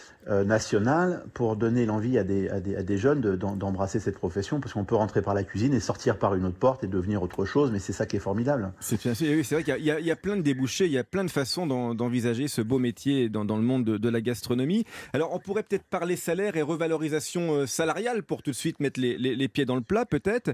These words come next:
Speaker 2: Euh, j-, j'ai lu en préparant cette émission, vous dites quand vous étiez chef de partie au Meurice en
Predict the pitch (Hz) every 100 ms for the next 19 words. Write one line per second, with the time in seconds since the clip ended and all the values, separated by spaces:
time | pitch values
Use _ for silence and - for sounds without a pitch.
0 | - - - - 123 131 135 131 127 135
1 | 143 196 233 233 180 175 170 160 170 165
2 | 143 151 147 147 - 240 233 151 151 233
3 | - 160 147 143 156 180 160 185 147 151
4 | 151 - - 143 135 131 151 - 107 104
5 | 101